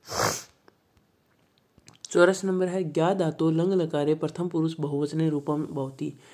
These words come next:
ज्ञा धातु लंग लकार में प्रथम पुरुष बहुवचन रूप होता है। तो साथियों, चौरासी नंबर क्वेश्चन में क्या होगा?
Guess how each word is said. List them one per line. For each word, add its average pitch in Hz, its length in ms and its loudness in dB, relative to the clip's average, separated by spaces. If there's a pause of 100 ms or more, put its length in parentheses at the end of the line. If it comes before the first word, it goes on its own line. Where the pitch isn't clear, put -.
(200)
ज्ञा 165 200 2
धातु 156 420 -2
लंग 156 240 2
लकार 147 420 0
में 143 300 -2
प्रथम 156 320 -4
पुरुष 151 360 -2
बहुवचन 139 460 -4
रूप 139 220 -2 (560)
होता 139 280 -2
है। 131 360 -8 (120)
तो 143 80 -6
साथियों, 160 360 -2
चौरासी 160 400 -2
नंबर 160 220 0
क्वेश्चन 165 300 -2
में 165 260 0 (420)
क्या 156 100 2
होगा? 160 420 2